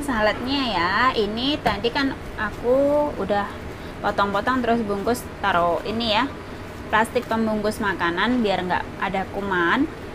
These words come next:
Dan ini, ini cengkua ya, ini timunnya udah aku cuci bersih lagi ya teman-teman. Tadi kan aku taruh garam nih, terus aku udah cuci sekali pakai air mateng. Jadi aku udah lap kering. Sekarang kita mau bumbuin.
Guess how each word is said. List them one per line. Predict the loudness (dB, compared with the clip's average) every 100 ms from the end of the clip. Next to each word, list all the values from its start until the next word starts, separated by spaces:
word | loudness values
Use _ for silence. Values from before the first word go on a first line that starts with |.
| -12 -2
Dan | 2 4 2 -2
ini, | -2 2 4 2 0 -4 -12 -12 -6 0
ini | 2 2
cengkua | 0 0 0 2 2 4
ya, | 4 2
ini | 2 -2 0
timunnya | 0 2 2 2
udah | 4 4 4
aku | 0
cuci | 0 2 2 6
bersih | 6 4 4 6
lagi | 6 4 6
ya | 6 6
teman-teman. | 2 -2 -2 -2 0
Tadi | 2 2
kan | 2
aku | 2 2 2
taruh | 4 4 4
garam | 2 2 2
nih, | 0 0
terus | 0 0 0
aku | -2 0
udah | 2 2
cuci | -2 -6 0 2 2
sekali | 2 0 0 6 4
pakai | 4 -2 0 0
air | 0
mateng. | 0 -4 -2 -2 0 -4 -4 -12 -12 -12 -4
Jadi | 2 4
aku | 4 4 2
udah | 4
lap | 2 0 -2
kering. | -2 -2 -2 -4
Sekarang | 0 2 0
kita | 0 0
mau | 0 0
bumbuin. | -2 -2 0 0 0